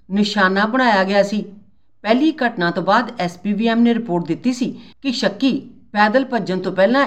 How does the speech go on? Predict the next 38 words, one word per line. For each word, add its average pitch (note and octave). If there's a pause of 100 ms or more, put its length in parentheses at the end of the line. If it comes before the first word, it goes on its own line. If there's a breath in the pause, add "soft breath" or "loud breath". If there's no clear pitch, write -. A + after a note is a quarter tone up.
ਇਸ G3+
ਰਿਹਾਇਸ਼ F#3+
ਵੱਲ F#3 (340 loud breath)
ਗੋਲੀਆਂ G#3
ਚਲਾ A#3+
ਕੇ G3
ਗਏ G3+
ਸਨ। G3+ (580)
ਦੋਵੇਂ B3+ (120)
ਘਟਨਾਵਾਂ F#3+
ਦੌਰਾਨ F#3
ਲੋਕ A#3
ਘਰਾਂ F#3
ਦੇ G#3+
ਅੰਦਰ F#3
ਮੌਜੂਦ F3+
ਸਨ, A#3 (340 loud breath)
ਪਰ A#3
ਕਿਸੇ A#3
ਵੀ B3
ਵਿਅਕਤੀ F#3
ਦੇ A3+ (260 loud breath)
ਜ਼ਖਮੀ G3+
ਹੋਣ F#3
ਦਾ A3+
ਕੋਈ B3
ਸਮਾਚਾਰ G3+
ਨਹੀਂ G#3
ਹੈ। G3+ (1700 soft breath)
ਐਸ A3+
ਪੀ D#4
ਐਲ E4
ਬੰਦੂਕ G#3
ਨਾਲ B3
ਸੰਬੰਧਿਤ G#3+
ਹਿੰਸਾ G3
'ਚ A3+
ਵਾਧੇ, F3